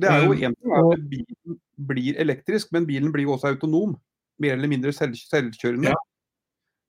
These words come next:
Speaker 1: Så hvis du
Speaker 2: Mm.
Speaker 1: har en bil som par-, parkerer seg selv, så skal du ikke gå bak med kabelen og koble den til. Da, da må du jo ha trådløs lading også. Så
Speaker 2: Ikke
Speaker 1: det,
Speaker 2: sant,
Speaker 1: det,
Speaker 2: ja.
Speaker 1: det
Speaker 2: Ja, for jeg, ja,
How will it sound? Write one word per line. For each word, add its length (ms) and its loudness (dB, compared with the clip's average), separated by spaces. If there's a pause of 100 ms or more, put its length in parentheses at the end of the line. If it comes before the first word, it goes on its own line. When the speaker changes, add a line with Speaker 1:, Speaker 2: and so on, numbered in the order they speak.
Speaker 1:
Så 260 4
hvis 160 4
du 80 4
Speaker 2:
Mm. 60 6
Speaker 1:
har 140 4
en 80 0
bil 140 -2 (100)
som 80 -20 (120)
par-, 260 -2
parkerer 480 -2
seg 140 0
selv, 260 -2
så 140 -12
skal 180 -4
du 100 -4
ikke 160 -8
gå 200 -4
bak 300 -2
med 120 -4
kabelen 420 -2
og 100 -6
koble 220 -2
den 80 -4
til. 160 -6
Da, 160 -6
da 160 -2
må 200 -2
du 60 -2
jo 240 -4
ha 160 0
trådløs 400 -4
lading 280 -2
også. 240 -4 (1400)
Så 60 2
Speaker 2:
Ikke 40 4
Speaker 1:
det, 100 6
Speaker 2:
sant, 140 -2
Speaker 1:
det, 100 2
Speaker 2:
ja. 100 -4 (180)
Speaker 1:
det 140 0
Speaker 2:
Ja, 80 4
for 80 8
jeg, 280 0 (1400)
ja, 120 0